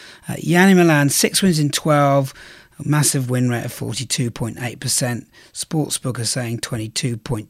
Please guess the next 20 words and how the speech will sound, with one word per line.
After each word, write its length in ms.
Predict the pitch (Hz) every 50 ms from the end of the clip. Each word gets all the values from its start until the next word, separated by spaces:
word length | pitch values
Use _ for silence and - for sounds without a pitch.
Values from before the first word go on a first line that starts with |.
| _ -
two 240 | - - 139 120
percent 440 | 113 123 123 - - 131 107 104 - - _ _ - -
at 320 | - 139 135 123 - - -
seven 380 | - - - 139 117 110 110
to 100 | - -
two. 380 | - - - 131 113 110 104 104 - - - - _ _
Milan's 400 | - 113 117 120 117 117 117 110
a 80 | 113 107
really 200 | 110 110 104 110
terrific 720 | - - - 120 120 123 117 101 - - - - - - _ _ _ -
bet. 360 | - 127 117 110 - - - - - - - - - -
And 220 | 147 147 143 139
Tamim 580 | - - - 165 165 180 190 185 175 175 175 185
Iqbal, 460 | 180 - 151 147 135 113 104 104 104 - - - - - - - -
uh, 160 | 131 131 135
staying 340 | - - - 170 160 160 156
on 100 | 156 151
your 60 | 143
top 260 | 139 - 170 147 - 139
bats, 360 | 143 135 113 - - - -